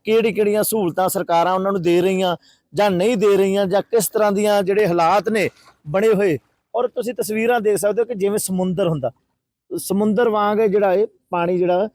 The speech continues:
ਤੁਸੀਂ ਦੇਖ ਸਕਦੇ ਦੂਰ ਤੱਕ ਜਿਹੜੀਆਂ ਤਸਵੀਰਾਂ, ਅਹ, ਅਹ, ਤੇ ਪਾਣੀ ਹੀ ਪਾਣੀ ਦਿਸਦਾ। ਅਗਨ ਬੋਟ ਦੇ ਜ਼ਰੀਏ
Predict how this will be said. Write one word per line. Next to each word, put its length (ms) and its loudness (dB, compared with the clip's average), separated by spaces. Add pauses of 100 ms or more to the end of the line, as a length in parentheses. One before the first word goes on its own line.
(320)
ਤੁਸੀਂ 180 -2
ਦੇਖ 200 0
ਸਕਦੇ 260 0
ਦੂਰ 400 0
ਤੱਕ 260 -2
ਜਿਹੜੀਆਂ 280 -6
ਤਸਵੀਰਾਂ, 460 -10
ਅਹ, 920 -2
ਅਹ, 640 -4
ਤੇ 380 -12
ਪਾਣੀ 340 0
ਹੀ 120 2
ਪਾਣੀ 280 -2
ਦਿਸਦਾ। 460 -2 (120)
ਅਗਨ 180 -2
ਬੋਟ 280 -2
ਦੇ 140 -2
ਜ਼ਰੀਏ 400 0